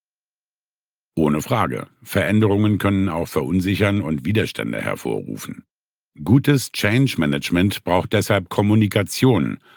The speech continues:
um die Motive hinter den Veränderungen darzulegen. Hier bietet sich Corporate Publishing an. Das sind Inhalte, die vom Unternehmen selbst produziert werden.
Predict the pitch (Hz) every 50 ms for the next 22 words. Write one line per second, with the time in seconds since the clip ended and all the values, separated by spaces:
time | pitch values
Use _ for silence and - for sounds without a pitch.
0 | _ _ _ - 78 80 82 87 87 87 76 - - 104 101 101 95 - 92 101
1 | 107 98 98 90 90 80 - 104 90 85 95 95 95 85 87 92 92 87 82 87
2 | 85 95 - - 78 69 64 60 58 57 58 - - - _ _ _ _ _ _
3 | _ _ _ _ _ _ _ _ _ _ _ _ - 113 139 139 113 139 139 -
4 | 131 - - 123 113 95 - - - 101 98 - - 107 98 101 90 - - -
5 | 101 92 92 73 - - 57 53 52 - - 52 53 - - _ _ _ _ _
6 | _ _ _ _ _ _ _ _ _ - 67 64 - 73 69 67 - - 87 92
7 | 85 73 90 90 92 - 113 104 101 95 - 92 92 85 82 80 82 78 78 82
8 | 90 92 95 92 82 78 80 82 - - _ - - 76 85 90 - - - 85
9 | 80 - 65 58 50 50 55 55